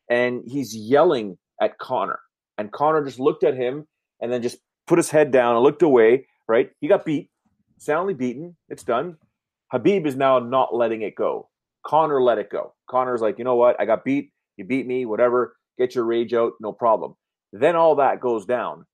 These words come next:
And Connor's still against the cage, recovering, thinking, like, "What's going on here?" He sees Khabib jump the cage, go after his guys, and he didn't do anything. He stood there and was just sitting there going, "You know what?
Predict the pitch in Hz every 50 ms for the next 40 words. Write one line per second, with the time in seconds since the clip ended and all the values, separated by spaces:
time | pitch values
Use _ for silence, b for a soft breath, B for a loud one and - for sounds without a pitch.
0 | _ _ - 107 101 - 143 160 170 165 156 139 - - - 143 135 123 110 123
1 | 123 117 - 107 98 - - 139 131 117 110 107 98 - - _ _ _ _ _
2 | 107 107 - - 143 151 139 120 113 104 - - 110 101 - 104 104 101 - 135
3 | 135 127 - - 113 110 113 123 131 131 117 98 95 98 98 _ _ _ _ _
4 | 151 143 - - - - - - 196 214 208 165 123 107 95 - - - _ _
5 | _ _ _ _ _ 123 120 95 131 135 131 123 117 95 - _ _ _ _ _
6 | _ - 101 101 143 147 147 - - 143 - - - 135 135 127 113 107 101 101
7 | - - _ _ _ _ _ _ _ - 139 139 135 135 135 135 - 143 123 120
8 | 107 98 90 131 127 127 117 107 107 107 - - 120 120 123 143 170 208 185 127
9 | 131 165 208 220 202 160 104 87 - _ _ _ _ - 117 - - - 190 220
10 | 180 160 139 127 131 139 135 - _ _ _ - 117 123 127 120 120 127 - -
11 | 185 170 151 151 139 117 127 131 131 127 123 135 143 131 131 139 131 127 -